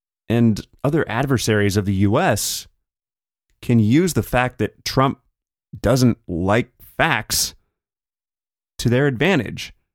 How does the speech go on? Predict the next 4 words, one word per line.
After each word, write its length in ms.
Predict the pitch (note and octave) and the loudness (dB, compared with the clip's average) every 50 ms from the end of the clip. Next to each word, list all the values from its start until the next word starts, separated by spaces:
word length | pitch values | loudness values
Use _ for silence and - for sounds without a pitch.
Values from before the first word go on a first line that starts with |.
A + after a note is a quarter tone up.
| _ _ _ _ _ _ _ _ _ | _ _ _ _ _ _ _ _ _
They 140 | - - A#2+ | -4 -2 0
can 240 | - - C3+ C3 A#2 | 2 4 4 4 4
basically 760 | - A2+ B2 C#3+ - D3+ - - - C#3 C3 B2+ A#2+ A2 - _ _ _ _ _ _ _ _ _ _ _ _ _ _ _ _ _ _ _ | 2 2 0 0 0 -2 -4 -2 0 0 2 2 2 0 -2 _ _ _ _ _ _ _ _ _ _ _ _ _ _ _ _ _ _ _
shape 580 | - - - - - - C3 D#3 G3 - - | -12 -10 -8 -6 -2 0 0 0 0 0 -4